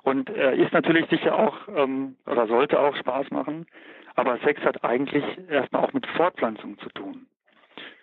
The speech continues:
Und die ist für Frauen riskanter und aufwendiger als für Männer.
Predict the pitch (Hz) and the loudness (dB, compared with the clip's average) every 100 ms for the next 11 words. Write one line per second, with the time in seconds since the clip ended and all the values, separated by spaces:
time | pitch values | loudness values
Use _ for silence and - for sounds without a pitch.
0 | _ - 120 - - 143 208 - 180 - | _ -8 -8 -8 -2 2 4 4 0 0
1 | - 147 160 151 - _ _ _ - - | 0 2 2 -2 -8 _ _ _ -4 -2
2 | - - 165 160 170 151 143 147 180 156 | -2 -2 0 0 2 2 2 2 2 0
3 | 120 110 107 107 - 107 101 98 92 | -2 -2 -4 -6 -8 -8 -8 -12 -14